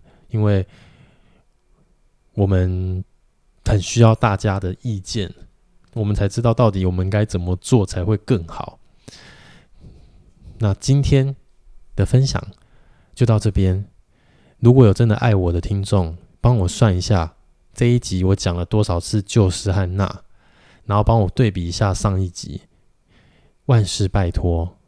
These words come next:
对，因为这是我今天设定的小小目标，我希望我有达到，我才能建立那么一点点自信，继续带着我这个自信的心情去面对这个资方，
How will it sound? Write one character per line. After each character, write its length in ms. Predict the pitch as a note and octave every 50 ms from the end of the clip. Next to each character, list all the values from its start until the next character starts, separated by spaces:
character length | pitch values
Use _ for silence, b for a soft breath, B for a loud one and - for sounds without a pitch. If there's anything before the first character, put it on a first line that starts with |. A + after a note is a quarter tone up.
| _ _ _ _ _ -
对， 300 | - F#2 E2 E2 - _ b b b b b b b b b b b b
因 160 | - A2+ G2 G2+
为 420 | G#2 G2 F#2+ F#2 F2+ F2 E2 - _ _ _ _ _ _ _ _ _ _ _ _ _ _ _ _ _ _ _ _ _ _ _ _ _
这 100 | - -
是 140 | G#2+ - -
我 140 | G2+ E2+ E2+
今 160 | - - G2
天 160 | G2 G2+ G2+
设 180 | - - G#2+ F#2+
定 140 | G#2 F#2+ F2+
的 80 | F2+
小 240 | F2 - F#2 F2 F2+
小 160 | F2+ G2 E2
目 180 | E2+ F#2+ G2 F2+
标， 340 | - - E2+ E2 E2 E2+ F2+
我 180 | G2 F#2 F2 F2
希 220 | - - G#2+ G#2
望 180 | G#2 G#2 F#2+ F2
我 100 | F2 F2+
有 120 | F2+ E2
达 240 | E2 - F2 E2+ F2
到， 320 | - G2 G2+ D2 - - b b b b b b b
我 80 | G2+
才 120 | - - G2+
能 140 | G2 G2
建 200 | F#2+ - A#2+ A2
立 100 | A2 G#2+
那 100 | G#2 A2
么 120 | G#2 G2+ G#2
一 40 | G2+
点 120 | G2 F2+
点 160 | F#2 F2+ E2+
自 220 | F2 - A2 G#2+ G2
信， 260 | - - A2+ G2+ F2+ -
继 640 | - - - - D#3 D3 C3 B2 A#2 A2+ A2 G#2+
续 180 | G2+ - - B2
带 220 | - - A2+ G2
着 240 | F2+ F#2 F2 E2+ E2+ - b b b b b b b b b b b b
我 200 | b A#2+ G#2 G2
这 140 | F#2+ C3 C3
个 140 | B2 A2+ G#2+
自 300 | - - - D#3 B2+ A2+
信 200 | - C#3+ B2+ A2
的 80 | G#2+
心 220 | G#2 - A#2+ A#2 A#2
情 260 | - - F2 F2 F2+
去 200 | F#2 - - A#2+
面 260 | A#2+ B2+ B2 G#2+ G#2
对 180 | G#2+ B2 A2 G#2
这 120 | G#2+ G#2+
个 100 | G#2 G2
资 340 | - - - C3 B2+ B2+ B2
方， 380 | - C3 A#2+ A#2+ A#2+ B2 B2